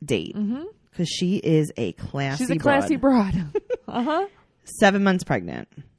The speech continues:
Speaker 2: Mm-hmm.
Speaker 1: She went over to Korea when she was seven weeks pregnant.
Speaker 2: Right.
Speaker 1: And, or no, when, when she, when she first found out she was pregnant, she went over to Korea and they were not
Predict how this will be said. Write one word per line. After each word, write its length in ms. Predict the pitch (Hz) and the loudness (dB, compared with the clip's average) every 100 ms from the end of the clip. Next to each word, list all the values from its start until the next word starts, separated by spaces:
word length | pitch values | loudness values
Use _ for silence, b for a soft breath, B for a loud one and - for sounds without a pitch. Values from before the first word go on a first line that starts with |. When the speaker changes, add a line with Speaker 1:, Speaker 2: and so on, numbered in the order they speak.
| _ | _
Speaker 2:
Mm-hmm. 260 | 190 196 185 | -6 -4 -4
Speaker 1:
She 240 | 202 220 | -4 0
went 240 | 220 208 196 | 2 4 4
over 720 | 202 208 240 233 226 226 - _ - | 2 4 4 4 4 2 0 _ -4
to 280 | 208 190 180 | 2 4 2
Korea 300 | - 196 185 | 2 2 2
when 100 | 156 | 2
she 100 | 147 | -2
was 180 | 160 147 | -4 -4
seven 340 | - 185 170 156 | -2 -2 -2 -2
weeks 320 | 214 220 - | -2 -2 -8
pregnant. 480 | - - - 58 - | -8 -8 -8 -16 -2
Speaker 2:
Right. 320 | 170 165 87 - b b b b b _ _ _ _ _ _ - | 0 0 -2 -12 b b b b b _ _ _ _ _ _ 2
Speaker 1:
And, 420 | 165 156 151 151 | 4 4 2 4
or 100 | 214 | 4
no, 160 | 220 214 | 6 6
when, 220 | 180 180 | 4 2
when 100 | 185 | 2
she, 140 | 180 - | -2 0
when 140 | 185 | 0
she 100 | 180 | 2
first 220 | 185 175 175 | 2 2 2
found 100 | 156 | -2
out 100 | 143 | -2
she 100 | 127 | -4
was 100 | 135 | -4
pregnant, 380 | 135 113 - | -4 -6 -6
she 100 | - | -6
went 140 | 147 139 | -4 -2
over 140 | 139 | -2
to 120 | 143 | -4
Korea 540 | 123 - 139 127 127 - | -4 -4 -2 0 -2 -2
and 320 | 131 123 117 | -4 -4 -4
they 200 | - 147 | -6 -4
were 160 | 131 131 | -2 -2
not 480 | 131 123 127 117 | -4 -4 -2 -4